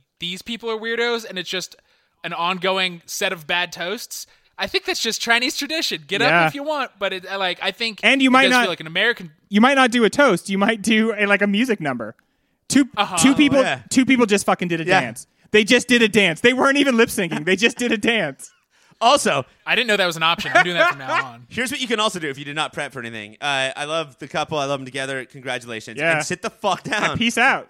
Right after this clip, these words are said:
Speaker 3: The, the less you prepare, the longer your toast is. Why is that?
Speaker 2: Ha-, has, like, honestly, have you ever heard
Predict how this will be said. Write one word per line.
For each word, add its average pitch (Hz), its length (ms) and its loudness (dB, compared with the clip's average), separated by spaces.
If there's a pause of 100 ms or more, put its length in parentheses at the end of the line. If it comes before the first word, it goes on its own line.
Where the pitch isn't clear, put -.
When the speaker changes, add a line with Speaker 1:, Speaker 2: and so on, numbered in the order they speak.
Speaker 3:
The, 196 220 0 (160)
the 185 120 -2
less 170 320 -2
you 262 80 -12
prepare, 202 340 -4
the 160 140 -2
longer 156 480 -4
your 170 160 -6
toast 208 360 -4
is. 92 200 -10
Why 151 220 -2
is 196 300 -6
that? 87 340 -10
Speaker 2:
Ha-, 208 240 -8
has, 233 340 0 (340)
like, 220 240 0
honestly, 247 360 0
have 202 120 0
you 202 140 -4
ever 208 320 0
heard 190 480 -4